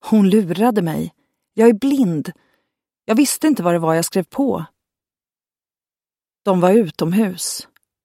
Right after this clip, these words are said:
Hon anade den suddiga konturen av träd och kände värmen slå emot henne.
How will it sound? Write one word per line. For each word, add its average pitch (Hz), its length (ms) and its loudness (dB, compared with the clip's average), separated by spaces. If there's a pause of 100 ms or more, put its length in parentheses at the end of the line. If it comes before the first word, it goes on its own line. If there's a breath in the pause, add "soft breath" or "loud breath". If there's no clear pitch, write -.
(280 loud breath)
Hon 196 240 -2
anade 190 460 2
den 208 100 2
suddiga 196 600 0
konturen 185 680 0
av 208 60 0
träd 160 560 -4 (180)
och 185 120 -12
kände 180 340 -12
värmen 160 440 -18
slå 196 200 -20
emot 180 380 -20
henne. 175 160 -20